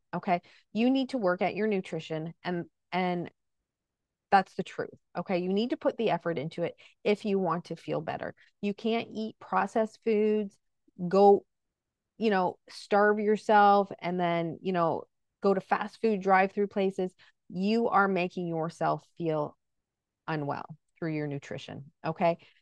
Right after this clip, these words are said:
So I decided to explore intermittent fasting, kind of learn a little bit more about it because I have a good friend and he's gonna come on a podcast for us,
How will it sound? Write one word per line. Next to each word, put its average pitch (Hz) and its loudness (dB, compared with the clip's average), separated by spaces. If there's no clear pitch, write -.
So 220 10
I 226 4
decided 277 4
to 302 0
explore 262 4
intermittent 220 0
fasting, 196 4
kind 208 0
of 196 0
learn 226 2
a 285 2
little 254 2
bit 220 4
more 190 2
about 175 6
it 175 0
because 196 -4
I 202 -2
have 214 -4
a 208 -2
good 220 2
friend 185 0
and 185 -6
he's 202 -6
gonna 208 -2
come 202 -4
on 185 0
a 175 -2
podcast 180 -4
for 196 4
us, 214 -4